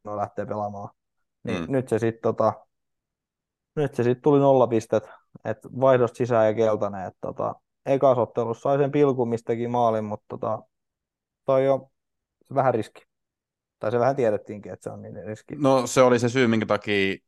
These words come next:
Speaker 2: mä en ottanut sitä omaan joukkueeni, joukkueeseeni. Ää, ja täällä on tullut itse asiassa kysymyksiä, mitä tehdä Joe Pedron kanssa Nketiah tilalle, eli Nketiah tilalle. Olisiko se hyvä ajatus?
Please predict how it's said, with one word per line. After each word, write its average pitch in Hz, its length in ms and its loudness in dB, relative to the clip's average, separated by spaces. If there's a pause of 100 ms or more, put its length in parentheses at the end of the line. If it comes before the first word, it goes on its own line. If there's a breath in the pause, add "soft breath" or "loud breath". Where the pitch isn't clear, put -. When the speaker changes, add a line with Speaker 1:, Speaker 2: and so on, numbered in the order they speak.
(180)
Speaker 2:
mä 104 240 0
en 104 220 -2
ottanut 95 560 -6
sitä 90 280 -8
omaan 87 320 -4
joukkueeni, 85 840 -6 (680)
joukkueeseeni. 90 920 -2 (440)
Ää, 87 280 0
ja 90 100 2
täällä 117 220 2
on 107 100 0
tullut 110 220 2
itse 107 180 -2
asiassa 104 120 -4
kysymyksiä, 92 760 -6 (1120)
mitä 127 300 2
tehdä 107 400 2 (180)
Joe 110 240 4
Pedron 98 440 0
kanssa 87 520 -6 (1080)
Nketiah 107 800 0 (100)
tilalle, 85 380 -2
eli 85 220 0
Nketiah 95 460 -2
tilalle. 76 480 -12
Olisiko - 280 -12
se 92 140 -8
hyvä 80 180 -8
ajatus? - 440 -12